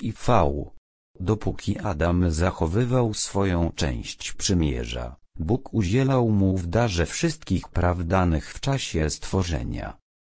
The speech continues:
Zatem prawo do ludzkiego życia i jego prawa życiowe obejmowały to wszystko,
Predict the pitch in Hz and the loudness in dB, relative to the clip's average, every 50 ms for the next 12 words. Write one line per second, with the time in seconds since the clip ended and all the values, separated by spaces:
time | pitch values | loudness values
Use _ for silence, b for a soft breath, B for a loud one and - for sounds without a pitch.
0 | _ _ - 85 82 92 87 82 - 95 92 92 90 92 - - - 135 139 135 | _ _ -8 -2 0 0 0 2 2 2 2 2 2 0 -2 0 0 2 2 2
1 | 120 123 120 120 107 95 87 85 80 80 80 80 78 - - - - 90 87 78 | 2 4 4 4 4 2 2 2 2 2 0 0 -2 -4 -6 -2 2 2 2 2
2 | 82 87 85 76 71 71 73 71 - - 151 160 170 190 - 135 135 123 107 87 | 2 2 2 2 0 -2 -4 -4 -4 -2 0 0 0 -2 -4 -4 0 2 2 2
3 | 80 85 87 78 76 - - 127 135 135 117 104 87 78 71 78 90 87 - - | 2 2 2 2 2 0 0 0 0 0 0 0 0 0 0 -2 -4 -4 -2 -2
4 | 120 110 85 - 87 110 120 - - 98 95 85 92 90 87 85 85 82 85 76 | 0 0 0 0 0 0 0 0 0 0 2 2 4 4 4 4 4 4 4 2
5 | 78 76 73 73 82 87 - 82 - - - - - - - - - - - 73 | 2 0 0 0 -2 -2 0 -2 -4 -4 -4 -2 -2 -2 -2 -2 -6 -4 -2 0
6 | 71 65 64 | 0 0 -2